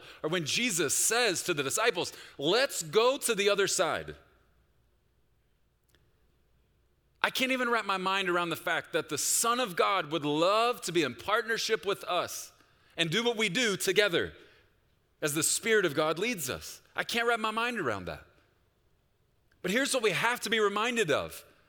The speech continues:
If Jesus never runs anywhere, then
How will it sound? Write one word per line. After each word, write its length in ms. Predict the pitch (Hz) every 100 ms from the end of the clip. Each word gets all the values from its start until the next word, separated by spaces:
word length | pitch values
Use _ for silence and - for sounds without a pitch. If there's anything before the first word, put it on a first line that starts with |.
| _ _
If 260 | - 196 139
Jesus 640 | 113 233 277 226 269 -
never 480 | 175 190 233 220 247
runs 520 | 196 208 233 247 240 - -
anywhere, 840 | 247 294 269 240 220 185 110 85 - - _ _ _ _ _ _ _ -
then 160 | 127